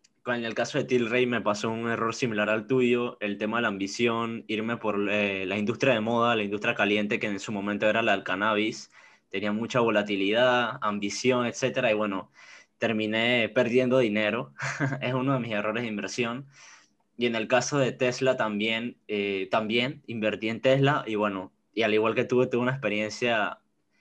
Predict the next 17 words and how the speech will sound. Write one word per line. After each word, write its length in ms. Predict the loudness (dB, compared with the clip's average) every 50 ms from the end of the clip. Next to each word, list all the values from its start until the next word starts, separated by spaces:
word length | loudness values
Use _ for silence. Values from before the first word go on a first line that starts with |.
| _ _ _
financieramente 840 | 2 2 4 4 2 2 2 2 2 4 4 2 2 2 4 4 6
grata, 520 | 6 6 6 4 4 2 0 -2 -2 -6 _ _ _ -20 _ _ _
pero 160 | -2 -2 0
que 100 | 0 2
también, 460 | 2 2 2 2 2 0 0 -2 -6 -8
como 240 | -4 -4 -2 0
tú 120 | 4 4 4
dices, 260 | 4 4 2 -4 -4
pude 180 | 0 2 4 4
haber 160 | 4 2 2
ganado 340 | 0 0 0 0 0 0 -2
mucho 300 | -4 -6 -4 -4 -4 -2
más 320 | 0 0 0 0 0 0
y 260 | 0 0 0 -2 -4
cerré 360 | -4 -4 -4 -2 0 0 2
antes 320 | 2 2 0 -2 -2 -2 -2
de... 300 | -2 -2 -2 -4 -8